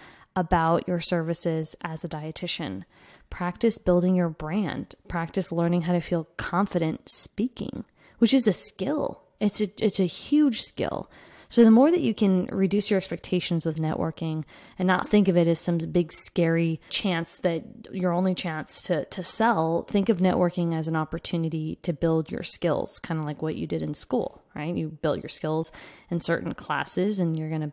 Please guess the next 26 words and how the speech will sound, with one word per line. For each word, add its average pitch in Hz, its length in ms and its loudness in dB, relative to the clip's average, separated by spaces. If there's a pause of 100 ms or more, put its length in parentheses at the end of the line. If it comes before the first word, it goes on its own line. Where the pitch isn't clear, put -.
(140)
build 151 220 -4
your 156 60 -8
skills 147 360 -4
now 165 260 -2
by 143 140 -6
talking 160 400 -2
to 190 80 -4
people. - 500 -6 (240)
There's 233 140 4
a 208 60 6
lot 202 160 4
of 170 120 4
different 170 320 0
ways 160 260 0
to 165 120 -6
do 160 200 2
it, - 120 2
but - 120 -6
if 170 120 -4
you 180 80 2
can 226 220 4
reframe 180 640 0
how 165 140 0
you 160 180 0
approach - 460 -2
networking, 160 600 -4